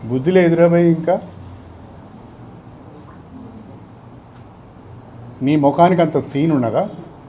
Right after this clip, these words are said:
నా దగ్గరకు వచ్చి సావు డప్పు కొట్టేంత సీన్ ఉన్నదరా? నిన్న మొన్నటి వరకు నా చుట్టూన్న వాళ్ళు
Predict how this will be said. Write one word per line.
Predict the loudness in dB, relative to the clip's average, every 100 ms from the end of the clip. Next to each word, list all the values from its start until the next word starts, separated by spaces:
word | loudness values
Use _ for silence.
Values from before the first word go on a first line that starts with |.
| -8
నా | 0 2
దగ్గరకు | 4 2 0 0
వచ్చి | -4 -6
సావు | 0 2 2
డప్పు | 0 -4
కొట్టేంత | -6 -4 -6 -8
సీన్ | -10 -6 -4
ఉన్నదరా? | -4 -4 -2 -2 -4 -12 -20 -20 -20 -20 -20 -20 -20 -20 -20 -20 -20 -20 -20 -20 -20 -20 -20 -20 -20 -20 -20 -20 -20 -20 -20 -20 -20 -20 -20 -20 -20 -20 -20 -10 -2
నిన్న | 2 6
మొన్నటి | 8 8 6 8
వరకు | 8 8
నా | 6 4 2
చుట్టూన్న | -4 0 2
వాళ్ళు | 8 8 6 2 -2